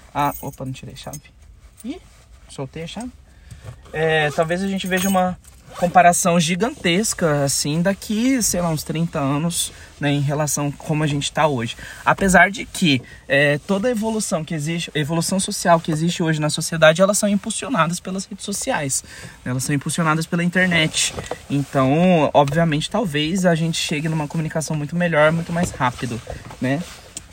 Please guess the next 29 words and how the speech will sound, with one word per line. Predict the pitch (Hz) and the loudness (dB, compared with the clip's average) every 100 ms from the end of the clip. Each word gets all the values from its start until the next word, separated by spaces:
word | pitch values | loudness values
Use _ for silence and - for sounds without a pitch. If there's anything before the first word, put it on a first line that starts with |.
| - - - - | -18 -18 -18 -18
Se | - | -12
estivermos | - 320 294 302 | 0 4 4 4
vivos | 214 190 190 | 4 4 4
até | 196 294 | 2 2
lá, | 302 87 | 0 0
né? | 104 | -2
Se | 135 | -4
existir | 170 202 - 226 | -2 -2 0 0
um | 277 | 2
mundo | 220 190 220 | 4 4 2
até | 220 285 | 0 0
lá. | - 120 | 2 2
Ah, | 147 269 - | 0 -2 2
talvez | 285 180 180 | 2 4 2
exista, | 220 208 175 208 269 | 2 2 2 0 0
talvez | 233 180 196 | 2 4 4
não | |
exista, | 185 196 147 147 185 262 | 4 2 0 -2 -2 -4
a | 214 | -4
gente | 180 180 | -4 -4
não | 170 190 | -2 -2
sabe | - 139 160 165 | -2 0 0 -2
disso, | 147 123 - 269 - - - - - - | -6 -6 -6 -8 -10 -16 -20 -20 -20 -8
né? | 147 139 143 165 | 0 4 4 4
É, | 143 151 151 143 127 131 117 - - | 6 6 8 8 6 2 -6 -14 -4
mas | 151 190 | 0 2
enfim, | 269 - 160 | 0 -2 0
eu | 139 | 2
sou, | - 202 | 4 2